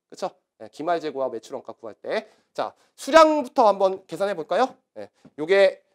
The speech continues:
매출 수량이, 음, 천칠백 개고요. 총 이만, 이천팔백 개가 있었는데 매출 수량이 천칠백 개니까 기말 재고가 천백 개입니다. 그래서 요게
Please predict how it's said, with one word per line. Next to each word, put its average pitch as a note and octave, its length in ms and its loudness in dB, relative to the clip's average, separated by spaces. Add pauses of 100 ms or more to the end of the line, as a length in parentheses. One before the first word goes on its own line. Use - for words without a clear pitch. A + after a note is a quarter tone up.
(140)
매출 A#3+ 360 -2
수량이, G3 680 0 (260)
음, B2 320 -12 (300)
천칠백 B3+ 540 0
개고요. C3 320 -8 (120)
총 B3 340 -2 (380)
이만, G#3 280 0 (220)
이천팔백 A#3+ 540 0
개가 G3 160 2
있었는데 D#3 360 -4
매출 C#3+ 320 -4
수량이 F#3 300 0
천칠백 G3+ 460 -8
개니까 D#3 440 -2 (140)
기말 F#3+ 320 0
재고가 D3 300 -6
천백 A3 340 -10
개입니다. A2 340 -20 (320)
그래서 C#3 160 -16
요게 F#3 420 -2